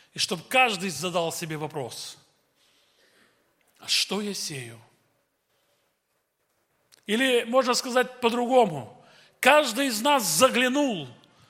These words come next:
в свой удел и посмотрел на свои поля.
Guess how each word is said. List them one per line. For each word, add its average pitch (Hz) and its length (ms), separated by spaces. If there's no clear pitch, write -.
в - 100
свой 220 360
удел 175 440
и 131 100
посмотрел 185 640
на 175 120
свои 147 340
поля. 127 460